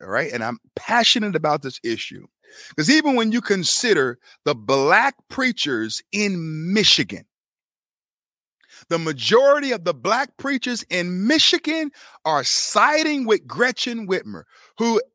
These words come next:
at least ten times during the last election posted on social media that "I'm gonna fight to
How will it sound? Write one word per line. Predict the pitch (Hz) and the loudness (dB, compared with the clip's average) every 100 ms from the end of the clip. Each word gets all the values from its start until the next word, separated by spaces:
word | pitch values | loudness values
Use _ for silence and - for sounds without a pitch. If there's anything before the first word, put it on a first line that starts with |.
| - | -2
at | 170 | 0
least | 175 247 294 - - | 0 2 2 0 -4
ten | - - 320 392 320 | -10 0 2 4 4
times | 226 139 - - - 123 | 2 2 -2 -14 -18 0
during | 180 170 | 2 4
the | 147 | 2
last | 151 139 - | 4 2 0
election | 127 127 - - 80 _ - - - | -4 -4 -4 -10 -14 _ -20 -20 -2
posted | 269 381 330 339 | 2 2 2 2
on | 302 311 | 2 2
social | - 262 262 233 262 | 0 0 0 -2 -8
media | 226 170 117 87 95 _ - | -6 -6 -6 -8 -18 _ -20
that | - | -2
"I'm | 208 349 403 415 | 4 6 6 4
gonna | 359 339 330 330 | 0 -4 -4 -8
fight | - - 294 269 254 - | -16 -4 0 2 0 -8
to | - 285 | -8 -8